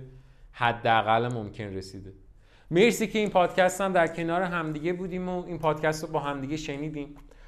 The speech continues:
بعد از برند هاچ اند ام و اون حجم، اه، حرفایی که راجع به فست فشن داشتیم، به نظرم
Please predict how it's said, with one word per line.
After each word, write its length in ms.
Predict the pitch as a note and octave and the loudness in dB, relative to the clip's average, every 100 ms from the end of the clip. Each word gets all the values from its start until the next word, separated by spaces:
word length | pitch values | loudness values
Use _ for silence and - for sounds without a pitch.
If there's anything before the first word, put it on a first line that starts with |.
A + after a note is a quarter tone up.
| - - | 0 6
بعد 260 | D#3+ F#3 | 10 10
از 200 | F#3+ E3+ | 8 6
برند 280 | D#3+ E3+ F3+ | 2 2 2
هاچ 340 | D#3+ D3+ D3 | 0 2 0
اند 80 | C#3+ | 0
ام 240 | E3 E3 D#3 | -4 0 0
و 20 | |
اون 300 | D#3 E3 E3+ | 0 -2 -2
حجم، 440 | D#3 E3+ D3+ D#3+ E3 D#3 - - - - - - - - - - - - - | 2 2 2 0 0 -2 -8 -16 -20 -20 -20 -20 -20 -20 -20 -20 -20 -18 0
اه، 720 | C#3+ D3 D3+ C#3+ C3+ C3+ C3+ | 4 6 6 4 2 0 -2
حرفایی 720 | C3 B2 C#3 C#3+ C3+ D#3 E3+ | -4 0 4 4 4 2 2
که 120 | E3+ | 2
راجع 220 | F3 D#3 D3+ | 0 2 -2
به 100 | E3+ | -2
فست 420 | D3+ C#3 C3 C#3 | 2 2 2 0
فشن 320 | C3 C#3+ C#3 | 0 -2 -2
داشتیم، 380 | C3 C3 D#3 D#3 | -2 -2 -4 -2
به 100 | D3+ | -2
نظرم 680 | C#3 C3+ C#3+ D#3 D#3+ - | -2 0 0 0 -4 -10